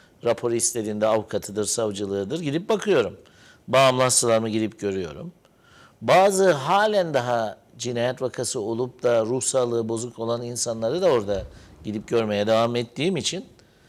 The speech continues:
sık sık cinsel tacizden tecavüze kadar bir sürü olayı takip ettiğim için de, e, gerek cezaevindeki gardiyanlarla, gerekse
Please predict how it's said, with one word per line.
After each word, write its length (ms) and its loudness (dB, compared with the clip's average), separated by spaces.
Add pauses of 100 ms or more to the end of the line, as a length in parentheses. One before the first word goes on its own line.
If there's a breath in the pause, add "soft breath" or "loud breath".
(160 soft breath)
sık 300 0
sık 420 -2 (720)
cinsel 420 0
tacizden 560 -2
tecavüze 560 0
kadar 320 -2 (400 loud breath)
bir 120 0
sürü 280 0
olayı 420 2
takip 340 0
ettiğim 380 0
için 360 -10
de, 160 -6 (600 soft breath)
e, 500 -4
gerek 440 2
cezaevindeki 880 2
gardiyanlarla, 840 2
gerekse 760 -2